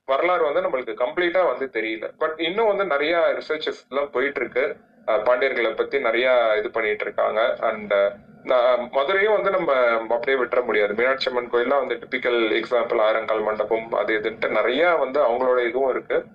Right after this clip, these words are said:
சமணர் காலத்துல இருந்தே அவங்களோட புகழையும் வந்து இன்னும் சொல்லிட்டு இருக்கிற வரலாற்று குறிப்புகளும் இருக்கு. So இதெல்லாம் தான்,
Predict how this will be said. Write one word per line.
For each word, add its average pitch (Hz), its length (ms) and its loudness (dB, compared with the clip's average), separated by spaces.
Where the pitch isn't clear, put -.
சமணர் 175 360 2
காலத்துல 156 300 0
இருந்தே 151 280 -2
அவங்களோட 143 720 2
புகழையும் 139 420 0
வந்து 135 260 -2
இன்னும் 151 440 -2
சொல்லிட்டு 139 460 -2
இருக்கிற 123 340 0
வரலாற்று 127 360 0
குறிப்புகளும் 117 500 0
இருக்கு. - 300 -2
So 139 220 2
இதெல்லாம் 170 400 2
தான், 196 220 4